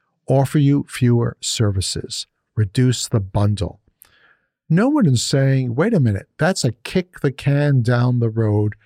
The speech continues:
sickness idea." Maybe I could lower the health bill by actively engaging in real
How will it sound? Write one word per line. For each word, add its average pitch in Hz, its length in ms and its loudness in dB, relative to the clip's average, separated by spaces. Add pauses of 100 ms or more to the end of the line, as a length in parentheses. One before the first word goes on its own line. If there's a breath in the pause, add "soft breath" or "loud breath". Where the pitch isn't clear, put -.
(140)
sickness - 920 -2 (500)
idea." 101 540 0 (500)
Maybe 139 880 2
I 135 160 0
could 123 240 -2
lower 127 400 4
the 113 340 0 (200)
health 175 360 -2
bill 107 400 -2 (460 soft breath)
by 120 240 0 (200)
actively 214 680 -2
engaging 139 880 0
in 123 340 2 (440)
real 160 600 2